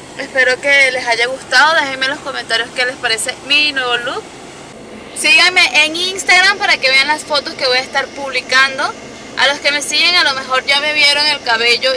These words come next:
y esta misma cara porque ya hoy es veintiocho de diciembre. Ayer no pude terminar de grabar porque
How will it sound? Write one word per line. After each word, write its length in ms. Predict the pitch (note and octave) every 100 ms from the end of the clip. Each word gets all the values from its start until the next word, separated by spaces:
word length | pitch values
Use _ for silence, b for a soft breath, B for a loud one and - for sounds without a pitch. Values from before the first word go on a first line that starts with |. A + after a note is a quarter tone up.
| -
y 200 | B3+ B3+
esta 300 | C4 - C4+
misma 320 | C4+ C4+ C4
cara 320 | B3 B3 B3 C#4+
porque 360 | B3+ A3 A3+ F#3 - -
ya 180 | A#3+ B3
hoy 100 | C4
es 100 | F4
veintiocho 480 | E4+ C#4+ C4+ A#3+ D4
de 100 | C#4
diciembre. 400 | C4+ B3+ B3+ C#4
Ayer 260 | - A#3 B3
no 100 | B3+
pude 240 | C4+ F4+
terminar 400 | E4+ A#3+ A#3 A3+
de 100 | B3+
grabar 400 | C#4 B3+ A#3 B3+
porque 340 | B3+ A#3+ G#3+